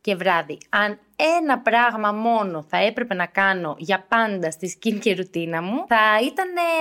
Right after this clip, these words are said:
αυτό. Να την καθαρίζω καλά πρωί και βράδυ. Δηλαδή, αν ξέμενα σε κάποιο νησί, σαν άλλη survivor, τα προϊόντα που θα έπαιρνα μαζί μου για το skincare μου θα ήταν τα καθαριστικά μου οπωσδήποτε. Και γιατί λέω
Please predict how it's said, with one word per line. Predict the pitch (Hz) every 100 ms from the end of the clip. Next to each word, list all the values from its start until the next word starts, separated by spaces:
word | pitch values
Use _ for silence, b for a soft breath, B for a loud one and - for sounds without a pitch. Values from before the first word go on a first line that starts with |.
| 320
αυτό. | - 165 147 _ _
Να | 190 202
την | 190
καθαρίζω | 190 196 226 285
καλά | 277 220 269
πρωί | 247 254
και | 254
βράδυ. | 196 165 139 -
Δηλαδή, | 185 196 196 -
αν | - 247 240
ξέμενα | - - 233 208 180
σε | 170
κάποιο | 180 208 220 - 190 175 - _
νησί, | 185 190 185 - 196 220 330
σαν | - 196 196 190
άλλη | - 196 185 185
survivor, | 185 170 175 180 214 254 427 -
τα | - 233 233
προϊόντα | 233 247 311 359
που |
θα | - 269
έπαιρνα | 285 294 262
μαζί | 220 226
μου | 294 277
για | 214 208
το | 196
skincare | - 240 302
μου | 320
θα | 320
ήταν | 294 349
τα | 339
καθαριστικά | 302 254 233 233 226 233
μου | 269 330 -
οπωσδήποτε. | 277 269 254 220 285 233 175 156 156 _ _
Και | -
γιατί | 240 247 247 349
λέω | 320